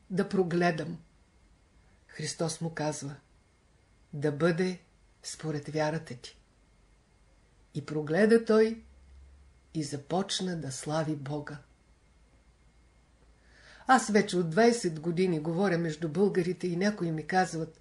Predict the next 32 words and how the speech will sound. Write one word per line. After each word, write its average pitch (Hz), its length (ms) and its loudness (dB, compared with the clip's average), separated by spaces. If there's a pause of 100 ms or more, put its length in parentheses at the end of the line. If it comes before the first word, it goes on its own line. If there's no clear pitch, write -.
(360)
„Говори 151 480 4
ни 247 320 4
истината.“ 170 640 -4 (960)
Чудно 247 360 2
ми 247 120 6
е, 226 120 6
че 220 100 0
след 185 280 -2
това 214 240 0
те 220 220 2
пак 226 200 0
се 220 140 0
съмняват. 202 720 2 (880)
Някои 196 380 2
казват: 175 560 -2 (580)
„Знаеш 220 440 4
ли, 147 240 -4 (240)
за 185 180 -4
теб 214 220 4
говорят 190 460 6
това, 190 280 4
онова.“ 160 460 -2 (880)
Казвам: 165 420 -4
„Това 254 240 2
е 240 40 6
развлечение 185 720 4
за 170 140 -4
мен, 147 300 -4
една 202 360 2
препоръка 151 720 -4
е 160 120 -2
то.“ 131 200 -10